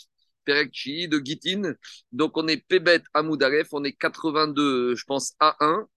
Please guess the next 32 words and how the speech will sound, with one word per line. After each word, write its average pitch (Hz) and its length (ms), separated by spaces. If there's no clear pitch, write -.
ou 131 180
A 131 80
deux, 143 160
ou 160 220
je - 60
pense 131 200
A 143 240
un, 180 240
au 160 260
dé-, 151 160
milieu 156 280
de 147 80
la 131 100
page, 160 380
au 165 80
début 143 240
de 143 80
la 160 80
Mishnah. - 300
Donc, 143 160
dans 175 160
cette 180 160
Mishnah, 185 380
on 175 80
va 160 100
revenir 160 480
au 139 260
processus 131 480
du 113 120
divorce. 135 560
Et 190 160
normalement, 170 680